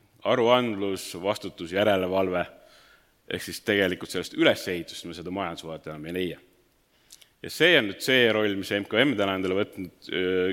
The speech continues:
kliimaseaduse tegemisel on kuus erinevat töörühma. M K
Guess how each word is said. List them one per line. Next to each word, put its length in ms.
kliimaseaduse 480
tegemisel 400
on 160
kuus 320
erinevat 400
töörühma. 460
M 80
K 160